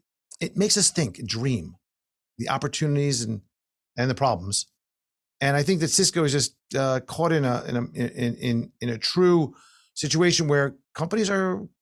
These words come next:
cutting back a little bit and they're using alternatives, and a lot of other companies are winning the contracts.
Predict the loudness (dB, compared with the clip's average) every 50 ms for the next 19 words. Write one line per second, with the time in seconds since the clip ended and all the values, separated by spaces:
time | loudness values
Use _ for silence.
0 | _ -4 -2 0 2 2 4 2 2 2 0 0 0 0 2 2 2 0 0 0
1 | 0 0 0 0 0 0 0 0 0 0 0 -2 -2 -2 -2 -2 0 2 2 2
2 | 2 2 2 0 2 2 4 4 2 2 2 0 -2 -2 -4 -2 0 0 0 0
3 | 0 2 2 0 0 0 -2 -4 -4 -4 -6 -8 -8 -12 -14